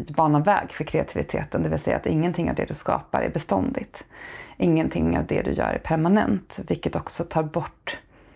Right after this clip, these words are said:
inte tar bort, men parerar mycket för olika saker som perfektionism eller annat, eller saker som kan stoppa en i att det här måste bli bra för att det här kommer sen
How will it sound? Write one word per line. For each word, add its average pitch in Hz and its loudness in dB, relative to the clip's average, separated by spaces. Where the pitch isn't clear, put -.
inte 175 2
tar - -2
bort, - -2
men 175 0
parerar 185 4
mycket - -2
för - -2
olika - -4
saker - -8
som - -8
perfektionism 202 0
eller 165 2
annat, 170 2
eller 156 0
saker 151 -4
som 147 0
kan 143 -2
stoppa - -4
en - 2
i - 2
att 147 -2
det - -4
här 143 0
måste - -6
bli 160 0
bra 185 4
för - -6
att 175 -4
det - -6
här 147 -2
kommer 160 -2
sen - -6